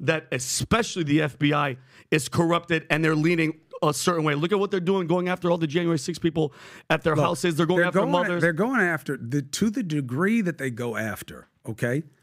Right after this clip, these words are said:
Speaker 2: That's where we get into your territory, but where you can be pissed off about it or see it as overreach. You break into the U S Capitol. There is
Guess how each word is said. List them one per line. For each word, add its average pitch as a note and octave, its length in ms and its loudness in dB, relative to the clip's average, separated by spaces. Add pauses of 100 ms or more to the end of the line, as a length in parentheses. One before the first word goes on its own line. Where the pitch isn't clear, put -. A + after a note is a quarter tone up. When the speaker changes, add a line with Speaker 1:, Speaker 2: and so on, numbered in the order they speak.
(360)
Speaker 2:
That's C#3+ 280 -4
where D#3+ 120 0
we C#3+ 100 2
get B2+ 180 -4
into A#2+ 160 -6
your A2+ 160 0
territory, F#2 580 -10
but A2 140 -10
where B2+ 140 0
you A#2+ 140 -4
can A#2 160 -4
be A2 100 -2
pissed - 320 -8
off A#2 180 -6
about A2+ 280 -6
it G#2 100 -6
or G#2 60 -6
see A#2+ 220 -2
it G#2+ 80 -2
as G2 120 -6
overreach. F2+ 560 -10 (460)
You F3 200 2
break G3+ 360 2
into C3+ 240 2
the A2 140 -2
U B2 220 0
S A2+ 160 -2
Capitol. - 520 -12 (360)
There F#3+ 160 2
is E3 120 -4